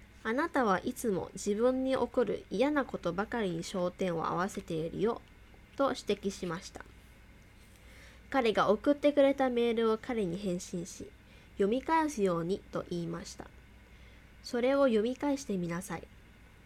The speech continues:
あなたは否定的なことばかりを私に書いているじゃないか。それもかなり情熱を込めてね。強い感情を伴って意識を集中させると、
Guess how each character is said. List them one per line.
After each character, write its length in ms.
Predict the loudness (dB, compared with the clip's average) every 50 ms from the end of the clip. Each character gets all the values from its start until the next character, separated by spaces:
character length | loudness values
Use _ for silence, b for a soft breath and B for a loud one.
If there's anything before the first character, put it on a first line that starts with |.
| -20 -20 -12 -4
あ 60 | -2 0
な 140 | 0 0
た 120 | 0 -2 0
は 80 | 0
否 160 | -2 -2 -2 2
定 180 | 4 4 4
的 280 | 4 2 -2 0 -2 -2
な 100 | -4 -4
こ 160 | -4 -6 -4
と 140 | -2 -2 -2
ば 100 | -2 -4
か 180 | -4 -2 -2
り 140 | 0 2 2
を 80 | 0 0
私 360 | -2 -4 -4 -6 -6 -4 -4
に 120 | -4 -4 -6 -6
書 80 | -6
い 100 | -6 -6
て 120 | -6 -6 -6
い 100 | -6 -6
る 80 | -6
じ 100 | -6 -8
ゃ 60 | -10
な 100 | -10 -10
い 40 | -12
か。 200 | -12 -14 -18 -20 -20 -20 -20 -20 B B B B B B B B B B
そ 120 | -4 -2 2
れ 140 | 2 2
も 180 | 2 2 0 -2 -4
か 140 | -6 -4 -2
な 160 | 0 0 2
り 120 | 2 0 0
情 220 | 0 2 2 2
熱 300 | 2 0 -2 -2 -2 -4
を 80 | -4 -4
込 160 | -4 -6 -6
め 100 | -6 -6
て 140 | -8 -10 -10
ね。 160 | -10 -12 -12 -14 -18 -20 -20 -20 -20 -20 -20 -20 -20 -20 -20 B B B B B B B B B B B B B
強 280 | -6 0 2 4 6 6
い 120 | 6 4
感 280 | 2 0 -2 0 0 0
情 240 | 0 0 2 2 0
を 60 | 0
伴 380 | -2 -2 -4 -2 -2 -2 -2 -4
っ 40 |
て 200 | -6 -4 -2 -2
意 200 | -2 -2 -2 -4
識 280 | -2 -4 -2 0 0 0
を 80 | 0 0
集 260 | -2 0 0 -2 0
中 220 | 0 -2 -2 -2
さ 140 | -2 -6 -8
せ 140 | -4 -4 -4
る 120 | -4 -4
と、 180 | -6 -8 -12